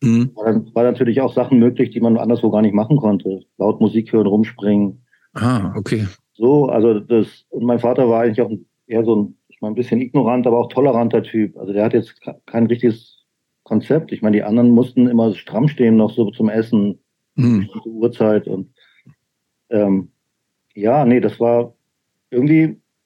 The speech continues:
Speaker 2: nee, ich hatte irgendwie keine Probleme. Also ich, ich hatte natürlich totale, also jetzt geht's wirklich tief rein. Ich hatte natürlich, dadurch, dass ich auch schlecht in der Schule war, sehr schlecht,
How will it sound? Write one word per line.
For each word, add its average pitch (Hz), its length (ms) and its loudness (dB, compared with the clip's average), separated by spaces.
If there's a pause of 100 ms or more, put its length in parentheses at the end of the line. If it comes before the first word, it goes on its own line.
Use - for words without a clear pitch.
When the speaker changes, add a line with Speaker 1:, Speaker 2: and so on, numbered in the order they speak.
Speaker 2:
nee, 139 240 0
ich - 140 -4
hatte 147 140 2
irgendwie 151 340 0
keine 131 220 0
Probleme. 117 760 2 (280)
Also 110 160 -6
ich, - 280 -6 (920)
ich - 140 -12
hatte 143 160 0
natürlich 123 180 2
totale, 107 500 0 (140)
also 95 140 -12
jetzt - 100 -20
geht's 110 180 -6
wirklich - 400 -8 (140)
tief 117 300 -10
rein. 123 280 2
Ich - 120 -10
hatte 117 100 2
natürlich, 117 320 0 (460)
dadurch, 107 180 0
dass 113 140 0
ich 113 100 -2
auch 104 80 -2
schlecht 135 300 -2
in 135 60 4
der 110 60 4
Schule 113 320 2
war, 98 200 0
sehr 113 160 2
schlecht, 113 340 -2